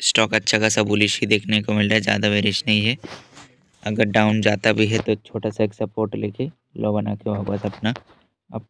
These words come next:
trend को ही continue आगे करने का chance है। आप सभी को new year की guys हार्दिक शुभकामनाएं।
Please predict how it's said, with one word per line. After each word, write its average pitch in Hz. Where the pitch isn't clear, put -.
trend 107
को 110
ही 107
continue 101
आगे 104
करने 98
का 98
chance 98
है। 123
आप -
सभी 113
को 123
new 113
year 113
की 110
guys 113
हार्दिक 107
शुभकामनाएं। 113